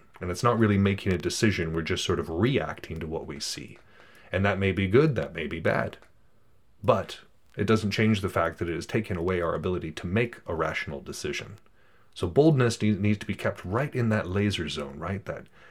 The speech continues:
that focused place where it can do the most good. And boldness can be innate. It can be something that comes with the territory, something, again, that was either bred into us by our culture,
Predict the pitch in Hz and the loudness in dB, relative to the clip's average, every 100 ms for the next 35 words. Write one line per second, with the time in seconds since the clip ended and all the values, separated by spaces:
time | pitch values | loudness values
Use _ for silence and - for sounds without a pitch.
0 | - - - - - 127 - 87 - - | -14 -12 -12 -6 0 0 0 -4 -6 -4
1 | 92 76 - - - - - - - - | -4 -4 -8 -10 -12 -20 -20 -20 -20 -20
2 | - - _ _ - - - 85 104 92 | -20 -20 _ _ -20 -10 -2 -2 0 2
3 | 101 101 95 - - 65 - - _ _ | 4 4 2 0 -8 -12 -16 -20 _ _
4 | - - _ - _ - _ - - _ | -20 -20 _ -20 _ -20 _ -20 -20 _
5 | _ _ - 117 131 151 139 135 - - | _ _ 2 6 8 6 6 4 0 -10
6 | - - 196 170 127 123 139 143 170 - | -6 2 4 4 4 2 2 4 2 0
7 | - - - - - - _ _ - 110 | -10 -18 -20 -20 -20 -20 _ _ -8 0
8 | 123 127 135 131 131 117 - 135 135 117 | 2 4 4 4 2 0 2 2 2 2
9 | 107 131 - 107 139 131 - 80 76 - | 4 2 0 0 4 2 2 -2 -4 0
10 | 104 101 101 95 90 98 117 87 87 - | 0 2 2 2 2 2 2 0 -2 -4
11 | - - - 90 80 82 101 104 107 - | -14 -16 -6 -4 -2 2 4 4 2 2
12 | 120 107 - 85 76 - 120 120 - 131 | 2 2 0 0 -2 0 0 0 0 0
13 | 131 | -2